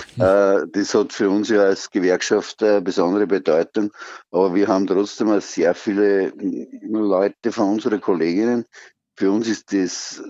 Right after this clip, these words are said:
Speaker 2: wir sind so erzogen worden in
Speaker 1: Ja.
Speaker 2: diesem System, in dieser Firma. Äh, und, und das gehört einfach irgendwo dazu. Und ich sag, für die Zukunft, äh, ich hab wirklich für das Homeoffice sehr viel über. Aber um diese,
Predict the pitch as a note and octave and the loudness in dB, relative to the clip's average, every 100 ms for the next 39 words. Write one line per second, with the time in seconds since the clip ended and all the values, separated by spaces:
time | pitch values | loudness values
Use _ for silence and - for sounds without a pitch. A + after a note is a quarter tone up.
0 | - - G#2 G2+ - G#2+ G2 - - A2+ | -18 -10 -4 -2 0 0 -2 -6 -4 0
1 | G2+ - - A#2 D#3+ F#2 E2+ F#2 G#2 G#2+ | 0 0 -2 0 0 0 2 2 2 0
2 | G#2+ G2+ A2 G2+ G2+ F#2+ A2+ F#2+ - F#2 | -2 -2 -2 0 -2 -4 -6 -8 -4 -2
3 | A2 A#2 G#2 A2 - G2+ A2+ D#3 - - | 0 -2 -4 -6 -2 -2 0 -2 -8 -18
4 | - - - _ - G2 G#2+ G#2+ F#2+ G#2 | -18 -20 -20 _ 0 4 4 4 2 2
5 | G#2 F#2+ G2+ G#2 G2 - - D#3 C3+ - | 2 0 0 0 -2 -6 -10 -6 -6 -8
6 | _ _ G#2 - - G#2+ G#2 A#2 G2+ G2+ | _ _ -6 -6 -6 0 2 4 2 2
7 | A#2 - A2+ A#2+ B2+ A#2+ G2+ A2+ A2+ G#2+ | -4 -2 -2 0 0 0 -2 0 0 0
8 | F#2+ - G#2 G#2 - - - _ _ - | -2 0 0 0 -8 -20 -20 _ _ -4
9 | F#2 - - B2 - B2 A#2+ - - F2+ | -4 -2 -4 -6 -2 -2 -2 -4 0 2
10 | G2 G#2 G2+ G2+ G2+ - F#2+ A2 G#2 - | 4 4 2 2 0 -2 -2 -2 -2 -2
11 | A#2+ A2 - - - - G2+ F#2 - G#2 | -4 -6 -12 -16 -18 -12 -8 -6 -2 -2
12 | G#2+ G#2 G2 - F#2 F#2 G2 A#2+ C#3+ - | -2 -4 -10 -4 -4 -2 -2 -2 -4 -8
13 | - - - _ F2+ F#2+ F#2+ A2 G#2 G#2 | -20 -20 -20 _ 0 2 2 0 0 -2
14 | F#2+ F#2+ - F#2+ F2+ | -4 -4 0 2 0